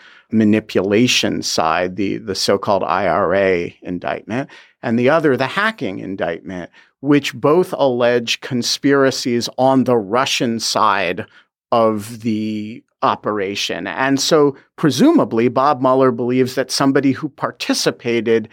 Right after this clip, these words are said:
on the American side in one of those two conspiracies would be guilty of a crime. That raises the question of whether any construction of the facts associated with this meeting could be construed reasonably, much less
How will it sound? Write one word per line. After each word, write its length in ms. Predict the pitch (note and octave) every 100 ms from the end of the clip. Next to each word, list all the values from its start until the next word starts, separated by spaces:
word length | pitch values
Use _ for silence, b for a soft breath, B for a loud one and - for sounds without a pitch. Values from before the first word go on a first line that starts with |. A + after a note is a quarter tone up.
| B B -
on 160 | C3 C3
the 100 | B2
American 640 | B2+ F#3+ A3 F#3 C#3 A#2
side 460 | - A2+ A2+ A2+ B2+
in 320 | C3 A#2+ A2
one 200 | B2+ C3+
of 160 | A2+
those 300 | A2+ A2 G#2
two 260 | - B2+ A2+
conspiracies 920 | - A2 - B3+ C4+ C3 - A#2+ A#2
would 240 | B2 B2+
be 120 | C#3 C3
guilty 460 | B2 B2+ B2+ C3
of 120 | A2+
a 80 | B2+
crime. 520 | - - A3+ G#2 G#2 B B B -
That 260 | D3+ D#3+ B2+
raises 540 | C3 D3+ D#3 D3+ -
the 100 | C3
question 500 | - D3+ D3 - C3
of 160 | B2 A2+
whether 340 | B2 B2 A#2+
any 300 | - C3+ C#3+
construction 800 | - B2 - - A#2+ C3 - A#2+
of 200 | A2 G#2+
the 100 | A#2
facts 440 | A2+ A#2+ G#2+ - A2
associated 720 | - A2+ G#2+ - G#2 G2+ G2+
with 160 | G2+ -
this 200 | G2+ -
meeting 380 | G2+ G#2+ C#3+ C3+
could 360 | - A#2+ A2+ -
be 160 | A#2
construed 760 | A2+ B2+ A2+ - C#3+ A3+ C#3+ A2
reasonably, 760 | F2+ G#2+ G#2+ G2 G2 A#2 C#3+
much 300 | B2+ F#2 -
less 240 | A2+ G#2+